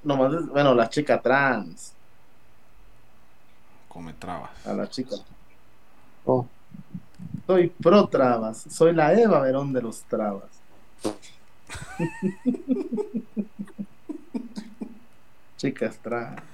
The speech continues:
Speaker 2: Eh,
Speaker 1: ¿Qué
Speaker 2: no,
Speaker 1: más?
Speaker 2: no sé si tengan algo más ustedes por allá, pero si no, ya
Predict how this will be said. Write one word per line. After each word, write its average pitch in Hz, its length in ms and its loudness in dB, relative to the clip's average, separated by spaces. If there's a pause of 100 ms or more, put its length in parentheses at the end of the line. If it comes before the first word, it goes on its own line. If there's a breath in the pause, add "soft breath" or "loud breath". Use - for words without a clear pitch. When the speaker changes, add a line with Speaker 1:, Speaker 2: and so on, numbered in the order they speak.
(1120 soft breath)
Speaker 2:
Eh, 98 280 -6
Speaker 1:
¿Qué 160 80 10
Speaker 2:
no, 185 60 10
Speaker 1:
más? 208 520 4
Speaker 2:
no 104 80 -6
sé - 80 -8
si - 60 -12
tengan 135 200 2
algo 131 180 2
más 131 160 -2
ustedes 131 240 -8
por 117 180 -6
allá, 139 360 0
pero 117 180 -6
si 104 120 -10
no, 139 280 -8 (840 soft breath)
ya - 60 -16